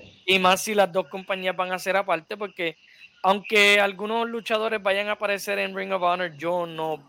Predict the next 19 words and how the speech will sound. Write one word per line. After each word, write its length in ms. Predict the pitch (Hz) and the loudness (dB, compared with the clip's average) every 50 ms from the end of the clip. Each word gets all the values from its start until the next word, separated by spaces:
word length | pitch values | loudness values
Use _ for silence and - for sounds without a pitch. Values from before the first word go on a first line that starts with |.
| _ _ _ _ - - | _ _ _ _ -20 -18
pienso 640 | - 165 175 175 165 160 147 147 - - 113 - _ _ _ _ _ _ _ _ _ - _ _ _ _ _ _ _ | -12 -6 -4 -4 -4 -4 -6 -10 -12 -12 -16 -20 _ _ _ _ _ _ _ _ _ -20 _ _ _ _ _ _ _
que 220 | - 156 151 143 | -2 -2 -2 0
como 320 | 143 156 147 143 139 135 139 | -2 -8 -6 -6 -8 -8 -8
quiera 280 | 143 165 165 156 151 | -2 2 2 4 4
hay 140 | 135 135 139 | 4 2 0
espacio, 540 | 139 139 _ - 135 127 127 - - 143 123 | -4 -6 _ -2 0 0 0 0 -4 -10 -10
porque 300 | 120 143 143 143 220 208 | -10 -10 -4 -4 -4 -2
Ri-, 240 | 226 233 247 254 - _ _ _ _ _ _ _ _ _ _ _ - _ _ - | 0 -2 -2 -2 -4 _ _ _ _ _ _ _ _ _ _ _ -20 _ _ 4
Tony 240 | 226 233 247 240 220 | 4 6 6 6 6
Khan 200 | - 240 254 262 294 | 6 4 4 6 4
va 40 | |
a 40 | 285 | 4
firmar 300 | 285 320 294 277 277 285 | 4 2 -4 0 0 0
más 160 | 277 277 277 | 2 0 0
luchadores 500 | 277 269 294 - - 262 247 254 254 262 262 - | 0 -2 -4 -2 -2 0 2 2 2 0 0 2
para 240 | 269 247 247 233 | 2 4 4 4
Ring 160 | 240 247 240 247 | 2 0 -2 -2
of 100 | 247 220 | 0 2
Honor, 340 | 185 175 202 208 165 139 | 2 2 2 0 -4 -10